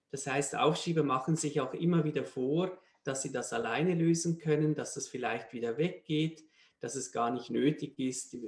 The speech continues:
jetzt schon darauf zu reagieren oder dass ihnen die Zeit dazu fehlt, um da Hilfe an, in Anspruch zu nehmen.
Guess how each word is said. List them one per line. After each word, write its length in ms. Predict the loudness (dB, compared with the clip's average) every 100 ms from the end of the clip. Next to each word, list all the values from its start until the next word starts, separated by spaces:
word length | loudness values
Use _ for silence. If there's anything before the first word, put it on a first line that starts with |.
| -10 -10
jetzt 560 | 0 4 4 2 -6
schon 300 | -2 0 0
darauf 360 | 0 0 0 -2
zu 140 | -4
reagieren 680 | 0 0 0 -4 0 2 2
oder 220 | -2 -4
dass 220 | -4 -6 -6
ihnen 180 | -6
die 160 | -8 -10
Zeit 460 | -4 0 2 0 -2
dazu 260 | -4 -4
fehlt, 480 | -2 -2 0 -4 -6 _ _ _ -8
um 200 | -6 -4
da 400 | 0 0 -2 -6
Hilfe 580 | -6 -6 -4 0 0 0 -12 -6
an, 340 | -4 -4 -8 -10
in 160 | -6 -4
Anspruch 460 | -4 -6 -4 -6
zu 140 | -4 -4
nehmen. 380 | -2 -2 -4